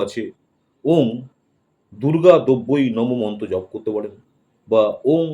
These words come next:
রিং দুর্গে দুর্গে রাশিনী, ওং রিং দুর্গে দুর্গে আপনার যে মন্ত্র আছে, সেটাও আপনারা জপ করতে পারেন, বা দুর্গার যে কোনো মন্ত্র আপনারা জপ করতে পারেন যারা বৃষ রাশির জাতক জাতিকা রয়েছে। নেক্সট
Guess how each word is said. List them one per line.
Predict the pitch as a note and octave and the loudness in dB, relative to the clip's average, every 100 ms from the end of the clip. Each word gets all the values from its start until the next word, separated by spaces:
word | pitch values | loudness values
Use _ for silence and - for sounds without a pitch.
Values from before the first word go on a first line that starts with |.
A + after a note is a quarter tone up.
| D#3 D3+ _ G#2+ | -10 -16 _ -4
রিং | C3 C3 A3+ - - F#2+ | -2 -2 -4 -12 -18 -6
দুর্গে | B2+ C#3 D3 C3 | -4 -2 -4 -4
দুর্গে | B2 A#2 | -6 -4
রাশিনী, | G#2 G#2 - A2 G#2+ _ _ _ _ _ _ | -4 -4 -8 -12 -14 _ _ _ _ _ _
ওং | D3+ D#3 D#3 D3 B2 | 0 0 -2 -4 -2
রিং | C3 - A2+ | -2 -2 -4
দুর্গে | B2+ C3+ C#3 | -4 -4 -4
দুর্গে | B2 A2+ A2 - - _ _ _ _ | -4 -6 -8 -10 -18 _ _ _ _
আপনার | - A2 A#2 G#2 - - _ _ | -12 -6 -2 -2 -4 -12 _ _
যে | A2 A2 - _ | -10 -10 -14 _
মন্ত্র | A2 A#2+ A#2 | -6 -2 -2
আছে, | G2+ B2 | -2 -4
সেটাও | B2 C3 | 0 0
আপনারা | G2 G2 F#2+ - _ - | -2 -6 -8 -12 _ -6
জপ | A#2 A2+ | -4 -2
করতে | A#2+ A#2+ G#2 | -4 -4 -4
পারেন, | G2+ G#2 - _ _ _ - | -4 -10 -16 _ _ _ -10
বা | F#2+ | -6
দুর্গার | C3+ C#3 C#3+ G#2+ | -4 0 0 0
যে | A#2 | -4
কোনো | A2+ G#2 | -4 -6
মন্ত্র | G2 G#2 G#2+ | -6 -6 -6
আপনারা | - F#2 F#2 | -6 -8 -6
জপ | F#2 | -8
করতে | G2+ - G2+ | -8 -6 -6
পারেন | F#2+ F#2+ | -6 -4
যারা | F#2 F2 D#2+ _ _ _ _ _ _ _ _ - | -2 -2 -6 _ _ _ _ _ _ _ _ -6
বৃষ | C3+ D#3+ D#3 | -2 2 4
রাশির | C3 - A2+ | 4 0 -6
জাতক | F2+ F2+ | -6 -6
জাতিকা | D#2+ D2+ | -10 -14
রয়েছে। | D2 B1+ - _ _ _ _ _ _ _ _ _ - - | -18 -20 -20 _ _ _ _ _ _ _ _ _ -20 0
নেক্সট | C3 G#3+ - | 4 4 4